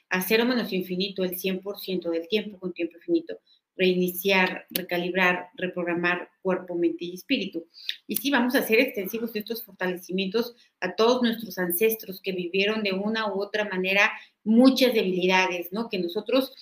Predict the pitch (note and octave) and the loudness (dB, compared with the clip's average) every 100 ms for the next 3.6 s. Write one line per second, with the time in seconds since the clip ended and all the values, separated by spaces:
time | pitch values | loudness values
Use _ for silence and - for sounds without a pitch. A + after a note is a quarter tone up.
0 | - - G3 G3+ G#3 A#3 A3 F3 F3+ F3+ | -20 -8 -2 0 0 -2 -2 -2 -2 -2
1 | G#3 A3 A#3 A#3 G3 F#3 - G3+ F#3+ G3+ | 0 2 0 -2 -2 -4 -2 -4 -2 2
2 | G#3+ C#4+ - - F#3+ F#3 F#3 F#3 - _ | 4 4 2 -4 0 0 0 -4 -10 _
3 | - G3 G#3 A#3 B3 | -2 0 2 2 0